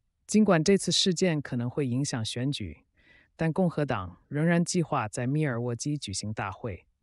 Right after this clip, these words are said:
正式确认特朗普为候选人。悉尼晨风报指出，特朗普在这次暗杀未遂事件中虽然只受了轻伤，但他的政治声望可能会因此大大提升。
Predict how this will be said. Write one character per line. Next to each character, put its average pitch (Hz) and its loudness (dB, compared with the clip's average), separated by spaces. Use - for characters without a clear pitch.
正 196 4
式 170 2
确 170 2
认 147 0
特 - -6
朗 139 -2
普 87 -14
为 107 -6
候 156 -2
选 87 -8
人。 85 -10
悉 214 4
尼 180 8
晨 151 0
风 160 0
报 - 0
指 147 -4
出， 180 0
特 - 2
朗 170 8
普 139 -4
在 143 2
这 160 4
次 - -4
暗 160 2
杀 156 4
未 160 6
遂 139 0
事 - 0
件 135 0
中 131 0
虽 - 0
然 143 2
只 104 -4
受 147 -2
了 123 -4
轻 156 -2
伤， 160 -2
但 147 -4
他 143 -4
的 143 -2
政 175 4
治 135 -2
声 147 0
望 135 -2
可 - -12
能 110 -4
会 131 -6
因 135 -2
此 98 -8
大 110 -6
大 104 -6
提 - -12
升。 110 -6